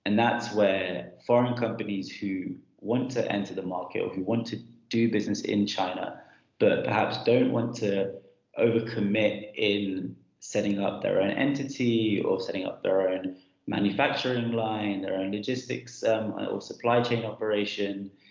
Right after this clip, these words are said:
So they, they utilize us and they utilize the, the kind of the service platforms that we provide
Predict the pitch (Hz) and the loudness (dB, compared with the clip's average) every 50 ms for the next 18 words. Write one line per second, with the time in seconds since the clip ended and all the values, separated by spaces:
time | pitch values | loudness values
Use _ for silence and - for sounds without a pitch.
0 | _ _ _ - - 120 117 117 113 117 113 113 113 107 101 95 - - - - | _ _ _ -4 2 4 6 6 8 8 8 8 8 6 2 -2 -4 -8 -6 -2
1 | - 113 107 120 131 127 127 135 123 110 104 101 113 - 101 107 117 - - - | 0 0 2 2 0 0 2 2 4 4 4 2 0 -4 -4 -4 -4 -6 -8 -12
2 | - - 107 98 98 104 104 101 - 104 98 95 92 - - 95 92 92 95 92 | -10 -6 -6 -4 -2 -4 -4 -2 0 0 0 0 -2 -4 -2 -2 0 0 0 -2
3 | 92 - - - - - 101 98 95 92 92 - - 101 107 107 92 - - - | -2 -4 -8 -12 -12 -8 -6 -6 -6 -6 -6 -4 -2 0 2 2 0 -2 -4 -2
4 | - 95 - - - 101 92 90 90 90 - - - - 101 98 - 98 92 - | 0 0 0 0 -4 -4 -4 -4 -6 -6 -6 -6 -6 -4 -6 -6 -6 -6 -6 -4
5 | 95 92 92 95 | -2 0 0 0